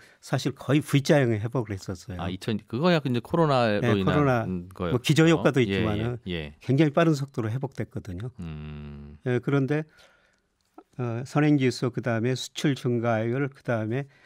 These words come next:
Speaker 1: 한국에서 발표하는 비에스아이,
Speaker 2: 네.
Speaker 1: 기업 경기 실사 지수, 그다음에 소비자 신뢰 지수, 이런 것들이 이미 정점을 치고 지금 하락 과정이거든요.
Speaker 2: 그러니까 코로나 특수가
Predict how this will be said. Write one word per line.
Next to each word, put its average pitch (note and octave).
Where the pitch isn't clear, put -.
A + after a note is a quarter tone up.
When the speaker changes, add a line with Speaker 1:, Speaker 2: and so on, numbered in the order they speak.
Speaker 1:
한국에서 D3+
발표하는 A#2
비에스아이, A2
Speaker 2:
네. F2+
Speaker 1:
기업 C#3
경기 A#2
실사 D3
지수, G#2
그다음에 A#2+
소비자 D#3
신뢰 C#3+
지수, G#2+
이런 D3+
것들이 C#3+
이미 B2+
정점을 B2
치고 A#2
지금 A2+
하락 D#3+
과정이거든요. G#2+
Speaker 2:
그러니까 G#2+
코로나 D#3
특수가 B2